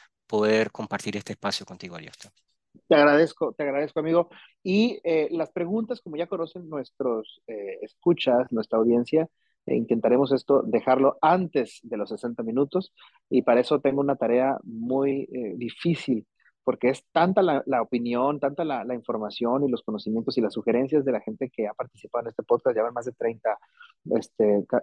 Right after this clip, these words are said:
Speaker 2: eh, capítulos. Eh, mi tarea es cortarlos, a veces tengo que cortarlos porque es tanto lo que traen, este, pero, pero la promesa debe, debe de cumplirse de que nuestros, nuestra audiencia, ah, eh, invierta muy bien esta hora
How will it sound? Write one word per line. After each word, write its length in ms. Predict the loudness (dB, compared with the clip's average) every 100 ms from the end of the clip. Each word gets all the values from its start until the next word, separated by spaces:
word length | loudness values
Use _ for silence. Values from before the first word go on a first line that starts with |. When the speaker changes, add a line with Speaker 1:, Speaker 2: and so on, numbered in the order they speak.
| -2
Speaker 2:
eh, 140 | -4 -2
capítulos. 520 | 2 2 4 4 2 _ -20 -16 0
Eh, 140 | 2 4
mi 140 | 4
tarea 300 | 4 6 6
es 160 | 4 2 _ _ _ _ _ -4
cortarlos, 760 | 0 0 0 -2 -2 -6 -10 -8
a 60 |
veces 220 | -6 -6
tengo 200 | -4 -4
que 160 | -2 -2
cortarlos 640 | 0 -2 2 4 4 2 -2
porque 260 | -6 -6
es 180 | -10 -10 2
tanto 320 | 2 4 2
lo 100 | 2
que 120 | -2
traen, 380 | 2 2 0 -8 _ _ -20 -6
este, 320 | -6 0 0
pero, 420 | 2 2 4 2 0
pero 120 | -4
la 120 | -2
promesa 560 | -2 -4 -2 -2 -2 -6 _ _ _ -10
debe, 420 | -4 0 0 0
debe 220 | 0 0
de 100 | 0
cumplirse 460 | -4 -8 -4 -4 -4
de 100 | -6
que 100 | -6
nuestros, 520 | -8 -8 -8 -8 -10
nuestra 260 | -14 -6 -2
audiencia, 440 | 0 0 0 0 -2 _ _ _ -6
ah, 120 | -4 -2
eh, 140 | -4 0
invierta 480 | 0 4 4 4 2
muy 340 | 6 6 6
bien 260 | 4 2 0
esta 240 | -8 -4 -2
hora 200 | -2